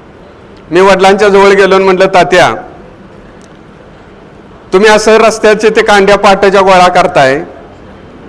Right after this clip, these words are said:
ते बरोबर दिसत नाही, लोक नावं ठेवतात." मला वडिलांनी एक उत्तर दिलं आणि मी आयुष्यभर ते लक्षात ठेवेन.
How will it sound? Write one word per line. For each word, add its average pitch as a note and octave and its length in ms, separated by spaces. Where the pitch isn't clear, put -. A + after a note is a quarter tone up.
ते F#3+ 60
बरोबर F#3+ 420
दिसत F#3+ 380
नाही, F#3+ 180
लोक F#3 220
नावं F3 320
ठेवतात." C3+ 420
मला F#3+ 160
वडिलांनी G#3+ 440
एक G#3+ 140
उत्तर F#3+ 320
दिलं D#3 240
आणि E3+ 100
मी F#3 120
आयुष्यभर F3+ 500
ते F3 200
लक्षात D3 280
ठेवेन. G#2 360